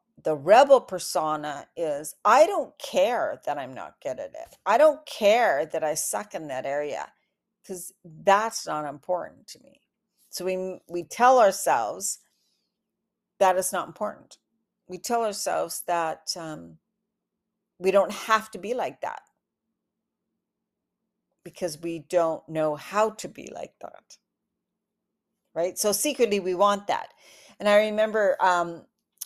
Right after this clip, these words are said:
when working on my business and being around entrepreneur women who are really good at their business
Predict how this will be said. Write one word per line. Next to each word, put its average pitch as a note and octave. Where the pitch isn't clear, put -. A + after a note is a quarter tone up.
when E3+
working E3+
on E3
my E3
business D#3+
and E3+
being E3
around D3+
entrepreneur D#3
women E3+
who E3+
are E3
really E3
good G#3+
at G3
their D#3+
business D#3